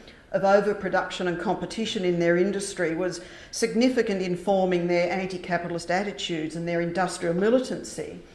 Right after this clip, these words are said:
And this is also, this is at a time when unionism was illegal,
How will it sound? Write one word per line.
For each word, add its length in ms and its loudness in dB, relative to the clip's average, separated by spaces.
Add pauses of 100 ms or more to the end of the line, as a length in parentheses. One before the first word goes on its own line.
(340)
And 140 4
this 180 2
is 140 -6
also, 300 -4
this 180 -12
is 120 -8
at 100 -2
a 100 0
time 320 0
when 200 2
unionism 640 0
was 140 -6
illegal, 800 4